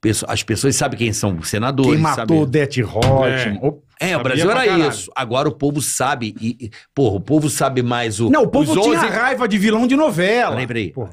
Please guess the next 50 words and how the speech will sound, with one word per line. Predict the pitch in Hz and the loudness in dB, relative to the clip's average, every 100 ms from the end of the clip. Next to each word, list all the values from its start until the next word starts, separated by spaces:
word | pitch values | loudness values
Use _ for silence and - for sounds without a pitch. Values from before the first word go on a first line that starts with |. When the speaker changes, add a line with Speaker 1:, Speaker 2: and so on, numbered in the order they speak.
| 92 | -6
Speaker 3:
vai | 139 | -4
ter | 131 | 0
na | 135 | 0
Speaker 1:
Então, | 143 123 | 2 0
Speaker 3:
rua. | 156 107 - _ | 0 -2 -6 _
Speaker 2:
É. | 175 214 285 185 - - | 0 2 0 -2 -6 -4
Speaker 1:
não, | 156 | -2
mas | 127 110 | 0 -2
o | |
povo | 113 160 143 | 0 2 4
hoje | 151 110 | 2 2
sabe | 131 113 | -2 -2
mais | 107 107 107 | 0 0 0
os, | 104 95 | -2 -4
o | 107 | -4
nome | 110 117 | -2 -2
dos | 120 110 | -2 -2
onze | 117 139 135 | 0 0 2
ministros | 117 113 123 156 | 0 0 -2 -2
do | |
que | 180 | 0
os | 175 | 0
caras | - 170 | 0 -2
da | 170 | -2
seleção, | 165 156 110 - 120 | 0 0 -2 -2 -4
porra. | - - - _ _ _ _ - | -6 -16 -20 _ _ _ _ -18
Isso | 104 - | -12 -4
é | |
um, | - | 0
Speaker 2:
Exatamente. | - 190 220 247 180 143 | 2 2 2 2 2 -2
Speaker 1:
isso | 123 | -2
é | |
um | 160 | 0
avanço, | 220 190 214 208 113 | 0 2 2 2 0
Speaker 3:
Não, | 107 | -4
também | 107 101 117 | -4 -4 -2
a | |
Speaker 1:
na | 131 | -4
Speaker 3:
seleção | - 113 107 | -4 -6 -4
Speaker 1:
minha | 123 143 | 0 0
Speaker 3:
tá | 139 | 0
uma | 160 | 0
Speaker 1:
opinião. | 131 107 | 0 2
Speaker 3:
beleza. | 117 104 - _ _ _ - | 0 0 -8 _ _ _ -4
Speaker 1:
Não, | 165 95 76 | -2 -2 -8
mas | - 110 120 | -6 -2 0
é | |
um | 143 | 0
avanço, | 170 101 113 160 160 107 | 0 0 0 2 0 -4
porra. | - 76 - | -8 -10 -10